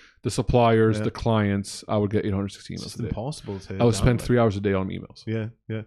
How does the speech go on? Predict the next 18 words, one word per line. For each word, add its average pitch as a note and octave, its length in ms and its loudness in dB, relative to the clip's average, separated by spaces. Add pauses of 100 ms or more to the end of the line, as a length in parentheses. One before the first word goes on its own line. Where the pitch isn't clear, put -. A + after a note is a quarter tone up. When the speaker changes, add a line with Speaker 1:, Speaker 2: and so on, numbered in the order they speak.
(200)
Speaker 2:
And, B2+ 160 -8
uh, C#3 40 -10
what, B2+ 280 -2
ten D3 140 0
percent C#3 260 -2
of A2+ 60 0
those A2 140 0
emails A#2 320 0
were, G#2+ 80 -2
"Did G2 100 -6
you G#2+ 80 -6
see B2 120 -6
the A2 100 -2
last G#2 260 -4
email?" A#2 340 -8 (120)
Speaker 1:
Yes. D3 360 2
Speaker 2:
Yeah, G#2+ 280 0
yeah. A2 160 0